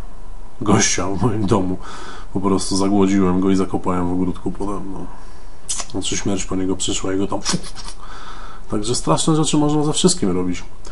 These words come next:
Czekajcie, zerknę sobie na półeczkę, co tu jeszcze można tak... Tutaj można rzucać bomby atomowe, mówię o cywilizacji piątce.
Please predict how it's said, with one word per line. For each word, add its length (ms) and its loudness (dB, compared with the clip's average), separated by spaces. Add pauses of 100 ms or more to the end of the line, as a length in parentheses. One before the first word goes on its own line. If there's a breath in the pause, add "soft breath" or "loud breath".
(280 loud breath)
Czekajcie, 380 2
zerknę 300 2
sobie 200 0
na 60 2
półeczkę, 420 0
co 120 -2
tu 120 2
jeszcze 220 0
można 240 0
tak... 200 -2 (640 loud breath)
Tutaj 300 6
można 320 6
rzucać 300 2
bomby 340 4
atomowe, 480 0
mówię 300 0
o 60 0
cywilizacji 680 0
piątce. 480 -2